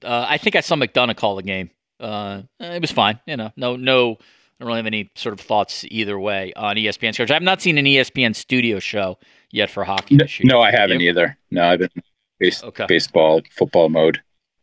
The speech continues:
Speaker 1: So as we tape this, the Guardians-Yankees series is not over, but it will be by the time you listen to this. I mean, I think, let's be honest, Fox is rooting for, you know, privately rooting for the Yankees there, even though the Guardians have a very, very good story with some Cubs appeal.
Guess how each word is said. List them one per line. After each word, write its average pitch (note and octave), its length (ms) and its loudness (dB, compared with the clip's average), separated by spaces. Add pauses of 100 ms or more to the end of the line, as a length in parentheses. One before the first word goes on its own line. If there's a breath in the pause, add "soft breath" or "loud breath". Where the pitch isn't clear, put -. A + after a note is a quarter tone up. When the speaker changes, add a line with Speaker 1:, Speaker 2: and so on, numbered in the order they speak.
(600)
Speaker 1:
So D3 120 0
as E3 180 2
we F3 80 0
tape D3 280 0
this, B2 180 0
the B2 100 0
Guardians-Yankees A#2+ 1200 2
series F#2 640 -10 (500 soft breath)
is G2+ 180 -10
not A2+ 220 2
over, G2+ 340 -2
but G#2+ 160 2
it A2 100 -2
will A#2+ 160 4
be A2+ 100 0
by G#2 160 0
the F#2 100 -2
time G#2 240 -6
you G2 140 -6
listen G#2 320 -2
to F#2 120 -8
this. E2+ 440 -14 (220)
I G2+ 80 -14
mean, F#2 320 -10 (1040 soft breath)
I A#2 80 -14
think, - 380 -10
let's - 180 -16
be E2+ 180 -18
honest, E2 320 -16
Fox E2+ 320 -12
is F#2 120 -20
rooting F2 220 -16
for, E2 280 -16 (340)
you D2 100 -20
know, C#2+ 80 -20
privately F#2 360 -12
rooting F#2 140 -16
for - 80 -20
the F#2+ 100 -16
Yankees F#2 320 -14
there, F#2+ 180 -12
even G#2 160 -8
though F#2+ 100 -4
the F#2+ 80 -8
Guardians F#2 340 -10
have F#2 100 -10
a F2+ 40 -18
very, F#2+ 260 -8
very F2+ 200 -10
good F2 200 -16
story F#2 320 -14
with E2+ 120 -18
some F2 140 -20
Cubs G2 320 -12
appeal. - 460 -20